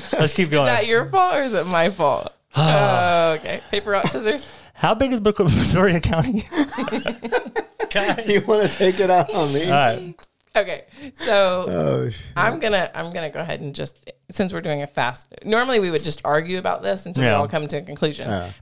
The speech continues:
Speaker 2: But I'm just gonna say it's a female because I've, that's what I've witnessed is that more females have actually said, "Hey, go check this out and listen." And so after that, we start talking about their age. Okay. And I, the range, no, we don't do that.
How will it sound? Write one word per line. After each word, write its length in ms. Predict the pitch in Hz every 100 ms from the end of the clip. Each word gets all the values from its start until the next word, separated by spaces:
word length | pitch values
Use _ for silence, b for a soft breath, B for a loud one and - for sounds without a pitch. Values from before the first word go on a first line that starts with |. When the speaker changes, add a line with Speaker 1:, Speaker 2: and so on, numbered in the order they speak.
| -
Speaker 2:
But 100 | 190
I'm 120 | 214
just 140 | 190
gonna 120 | 165 156
say 180 | 160
it's 140 | 135 -
a 60 |
female 420 | 123 135 127 - -
because 280 | - 160 160
I've, 260 | 147 143 -
that's 220 | 160 -
what 120 | -
I've 240 | 139 151
witnessed 400 | 175 - - -
is 120 | 170 170
that 160 | 151
more 200 | 151 156
females 340 | 151 160 165 160
have 120 | 175
actually 300 | 139 156 156
said, 260 | 151 143 - B B -
"Hey, 240 | 302 285
go 160 | 262 254
check 300 | - 262 -
this 200 | 262 269
out 340 | 254 226 202
and 260 | 175 180 180
listen." 320 | 190 196 180
And 300 | 170 175 -
so 220 | - 170 170 B B B B B B B B _ -
after 220 | 190 208
that, 140 | 220
we 80 | 180
start 180 | 185 175
talking 160 | 156
about 140 | 156 151
their 120 | 143
age. 360 | 143 123 113 - B B B _ _ _ -
Okay. 420 | 170 151 147 - _ -
And 480 | 160 160 160 160 - - - -
I, 160 | - - _ _ _
the 180 | 170 170
range, 560 | 170 175 190 208 - _ _ -
no, 340 | 165 151 147 - - _ _ _ _
we 160 | 180 170
don't 160 | 147
do 140 | 156 151
that. 220 | 151